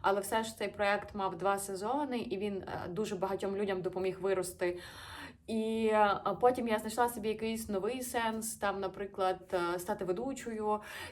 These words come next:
І, е, отак от цей пошук нових сенсів, та, е, які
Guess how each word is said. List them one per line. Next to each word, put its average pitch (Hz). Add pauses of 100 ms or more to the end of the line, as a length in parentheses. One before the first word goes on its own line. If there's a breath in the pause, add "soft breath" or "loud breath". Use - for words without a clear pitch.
І, 247
е, 240 (180)
отак 277
от 233
цей 247
пошук 247
нових 233
сенсів, 285
та, 247 (460 loud breath)
е, 196
які 247